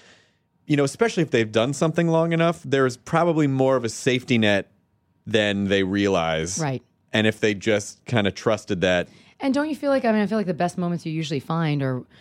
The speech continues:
Speaker 2: weird mistakes or something where
Speaker 1: The best.
Speaker 2: you know,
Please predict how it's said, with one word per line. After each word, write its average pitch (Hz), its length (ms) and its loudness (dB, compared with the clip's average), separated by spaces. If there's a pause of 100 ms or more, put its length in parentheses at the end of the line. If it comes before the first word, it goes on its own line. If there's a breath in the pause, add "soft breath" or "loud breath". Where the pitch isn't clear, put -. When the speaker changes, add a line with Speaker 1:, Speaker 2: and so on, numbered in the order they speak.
(140 soft breath)
Speaker 2:
weird 160 260 2
mistakes 143 580 -2
or 143 120 -2
something 147 480 -4
where 139 240 0
Speaker 1:
The 107 80 4
best. 98 440 0
Speaker 2:
you 214 80 0
know, 180 320 0